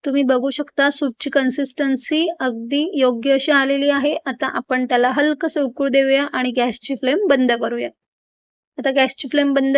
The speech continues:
केलेली आहे आणि आपण हे गरमागरम सूप छान बाउलमध्ये काढून घेऊया. तर तयार आहे रेस्टॉरंट स्टाईल गरमागरम टोमॅटो सूप.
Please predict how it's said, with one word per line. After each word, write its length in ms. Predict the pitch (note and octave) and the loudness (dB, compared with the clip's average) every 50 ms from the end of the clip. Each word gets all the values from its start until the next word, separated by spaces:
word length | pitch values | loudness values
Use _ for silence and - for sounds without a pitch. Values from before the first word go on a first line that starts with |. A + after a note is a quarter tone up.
| C#4 C#4 | 2 2
केलेली 300 | D4 C#4 C#4 C#4 C#4 C#4+ | 2 2 2 4 4 4
आहे 340 | C#4 C4+ A#3+ C#4 C#4+ C#4+ - - _ - | 4 2 2 2 0 -2 -2 -6 _ -8
आणि 200 | C4 B3+ B3+ - - | -6 -6 -4 -2 0
आपण 340 | - A#3+ - - C4+ C4+ C4+ | -2 -2 -2 -2 -4 -2 0
हे 140 | A#3+ C4 B3+ | 0 2 2
गरमागरम 640 | B3 B3+ B3 B3 B3+ C4 C4 C4 B3+ C4 C4 C#4 C#4+ | 2 2 2 2 2 2 2 2 2 2 2 2 0
सूप 300 | C#4 - - C#4+ C#4 C4 _ - - | 0 0 -2 -2 -2 -4 _ -8 -4
छान 220 | C#4+ C4 C4 C4+ C4 | -2 -2 -2 2 4
बाउलमध्ये 520 | B3 A#3 A#3+ B3 B3 B3+ B3+ A3+ B3+ D#4+ F4 - | 4 4 4 4 2 0 2 2 2 2 2 2
काढून 340 | D#4 A#3+ A#3 A#3 B3 B3+ | 4 4 4 4 4 2
घेऊया. 340 | C4 C#4 C4 C4 C4 C#4 D4+ G#4 - _ _ _ _ _ _ _ _ _ _ _ _ _ _ _ _ - | 2 4 4 4 4 4 2 0 -2 _ _ _ _ _ _ _ _ _ _ _ _ _ _ _ _ 4
तर 140 | D4+ C#4 C4+ C4 - | 6 6 6 6 4
तयार 260 | C#4+ C4 C4+ C4+ C#4 | 4 6 6 6 6
आहे 300 | C4+ C4 G#3+ A#3+ C4 C4+ - - _ - - | 6 4 4 2 0 -2 -2 -4 _ -2 2
रेस्टॉरंट 600 | B3+ B3+ B3 - - C#4 C4 B3+ C4 C4+ B3+ - | 4 4 4 4 4 4 4 4 4 2 0 -2
स्टाईल 480 | - - - B3 B3+ B3 A#3+ A#3+ B3+ G#4 - _ _ _ _ _ - | -6 -4 0 2 4 4 4 2 0 -4 -6 _ _ _ _ _ -2
गरमागरम 800 | A#3 B3 B3+ B3 B3+ B3+ C4 C4 B3 C4 B3+ A#3 A#3+ B3 B3+ B3+ C4 | 2 2 4 4 4 6 4 4 4 4 4 4 2 2 0 -2 -2
टोमॅटो 360 | - A#3+ A#3+ A#3+ A#3+ B3 C4+ | -2 0 0 0 0 0 0
सूप. 300 | C4 - - C#4 D4 D4 | 0 0 0 -2 -2 -2